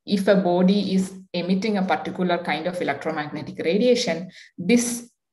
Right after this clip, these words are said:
emitting, uh, frequency or the wavelength depends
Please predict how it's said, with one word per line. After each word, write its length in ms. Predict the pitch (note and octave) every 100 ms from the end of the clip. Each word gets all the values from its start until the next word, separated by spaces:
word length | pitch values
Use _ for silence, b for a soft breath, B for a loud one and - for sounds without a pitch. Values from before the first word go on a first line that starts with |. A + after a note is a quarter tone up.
| _ _ -
emitting, 800 | F#3+ G#3 G3 A3 A3 A3+ A3 -
uh, 300 | F3 E3 D#3+
frequency 720 | - A3 A#3 G#3 F3 - D3
or 160 | D3 D3
the 100 | D3
wavelength 680 | E3 G#3 G#3 D3 - C#3
depends 520 | C#3+ - D3+ D#3 -